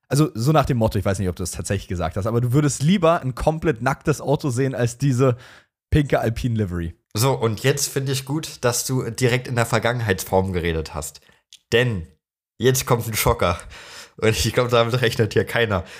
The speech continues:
Speaker 2: Ich weiß nicht, warum. Ich, ich kann nicht sagen, warum. Ob der Pinkton auch nur ein kleines bisschen anders ist dieses Mal. Was die da gemacht haben. Ob das wirklich ein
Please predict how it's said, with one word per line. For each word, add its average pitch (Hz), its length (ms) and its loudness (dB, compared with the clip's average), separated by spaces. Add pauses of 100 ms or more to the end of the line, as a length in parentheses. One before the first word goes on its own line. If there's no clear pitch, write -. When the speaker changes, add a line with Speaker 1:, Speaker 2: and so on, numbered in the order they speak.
Speaker 2:
Ich - 240 -8
weiß 156 300 0
nicht, 143 300 0
warum. 110 800 0 (140)
Ich, - 220 4
ich - 140 -4
kann 131 240 0
nicht 156 320 2
sagen, 123 340 2
warum. 113 420 2 (200)
Ob - 180 -2
der 120 480 4 (360)
Pinkton 127 680 -2 (240)
auch 120 240 0
nur 120 100 4
ein 117 80 0
kleines 143 500 0
bisschen 127 380 0 (140)
anders 131 460 2
ist - 400 -6 (200)
dieses 95 340 -2
Mal. 87 300 -2 (240)
Was 117 240 0
die 151 100 0
da 117 140 6
gemacht 113 360 -2
haben. 90 120 0
Ob 87 160 -4
das - 240 -2
wirklich 131 300 -4 (400)
ein 123 400 2